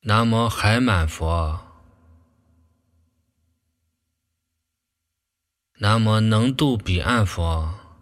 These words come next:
南无善思维佛。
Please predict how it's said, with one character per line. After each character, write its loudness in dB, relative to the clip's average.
南 0
无 2
善 2
思 -2
维 2
佛。 -4